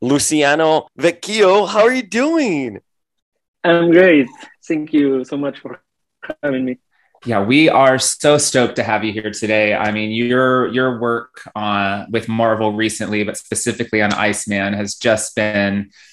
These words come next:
Speaker 3: so incredible. Uh, such great output in, just in the recent past.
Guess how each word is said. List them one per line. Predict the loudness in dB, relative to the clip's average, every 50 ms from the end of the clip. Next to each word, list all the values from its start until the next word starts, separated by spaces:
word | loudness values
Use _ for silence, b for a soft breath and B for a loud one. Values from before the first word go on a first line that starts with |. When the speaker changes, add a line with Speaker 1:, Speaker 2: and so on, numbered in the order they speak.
| b b b -10
Speaker 3:
so | -6 -2 2 4 4 6 6
incredible. | 4 2 2 2 0 0 2 2 2 2 4 4 2 0 -2 -2
Uh, | 0 0 2 2 0 0 0 -2 -4 -4 -8 -10
such | -10 -6 -4 -4 -4 -4 -2
great | -2 -2 -2 -2 -2
output | -2 -2 -2 -2 -4 -4 -4 -4 -4 -4
in, | -4 -6 -6 -6 -6
just | -6 -6 -6 -4
in | -4 -2
the | -2 -2 -2
recent | -2 -2 -2 -4 -6 -10 -8 -4
past. | -2 0 0 0 -2 -4 -6 -10 -16 -16 -16 -16 -14 -14